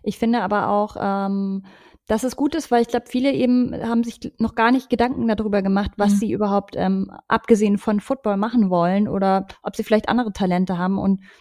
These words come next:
Speaker 1: das ist ja wie bei jedem anderen. Ähm, ich find, so Praktika helfen einfach enorm dabei,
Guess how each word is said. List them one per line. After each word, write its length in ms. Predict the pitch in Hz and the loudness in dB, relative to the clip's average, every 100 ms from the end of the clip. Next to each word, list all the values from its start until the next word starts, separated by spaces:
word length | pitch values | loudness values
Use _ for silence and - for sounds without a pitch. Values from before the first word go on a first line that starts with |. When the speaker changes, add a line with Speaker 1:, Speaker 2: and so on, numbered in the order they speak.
| _ | _
Speaker 1:
das 140 | 214 196 | -4 2
ist 40 | |
ja 220 | 214 190 | 2 2
wie 100 | 220 | 2
bei 80 | 233 | 2
jedem 280 | 202 214 202 | 2 2 2
anderen. 580 | - 233 190 190 220 - | 4 4 6 6 4 4
Ähm, 460 | 180 190 190 - - | 2 2 0 -4 -8
ich 160 | - - | -12 -2
find, 220 | 233 208 _ _ - | -2 -2 _ _ -6
so 260 | 202 196 _ _ | -4 -4 _ _
Praktika 680 | - 226 - 254 240 220 226 | -8 -8 -6 -2 2 4 4
helfen 400 | - 220 254 247 | 4 2 2 2
einfach 260 | - 196 196 | 2 0 2
enorm 460 | 185 185 196 220 | 2 4 4 4
dabei, 500 | 208 202 196 196 202 | 2 2 2 2 0